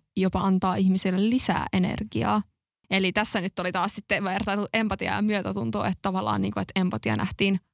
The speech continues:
samana. Ehkä se oli se affektiivinen empatia, se vastaan sitten myötätunto, mikä ehkä voisi vastata tätä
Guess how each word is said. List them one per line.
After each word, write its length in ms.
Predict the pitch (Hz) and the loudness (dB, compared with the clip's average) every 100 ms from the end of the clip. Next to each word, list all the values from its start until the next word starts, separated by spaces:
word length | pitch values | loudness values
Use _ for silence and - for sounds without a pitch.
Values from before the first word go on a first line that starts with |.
| - | -6
samana. 400 | - 185 185 185 - - | 0 2 2 0 -4 -2
Ehkä 180 | 196 202 | 0 2
se 80 | |
oli 80 | 185 | 0
se 100 | 190 | 2
affektiivinen 600 | - 196 196 - - 185 - | 0 0 -4 -4 -2 -2 -2
empatia, 420 | 190 202 - 202 - _ - | -2 -2 -2 -2 -4 _ -2
se 160 | 185 185 _ _ | 0 0 _ _
vastaan 380 | - 180 - - | -2 -2 -2 -4
sitten 260 | 196 - 190 | -4 0 2
myötätunto, 540 | 185 185 196 196 214 | 2 2 0 0 -2
mikä 180 | 110 208 | 0 0
ehkä 200 | 190 214 | 0 0
voisi 240 | - 196 | 0 0
vastata 360 | - 208 202 - | 0 0 -2 -4
tätä 240 | 196 190 | -2 -2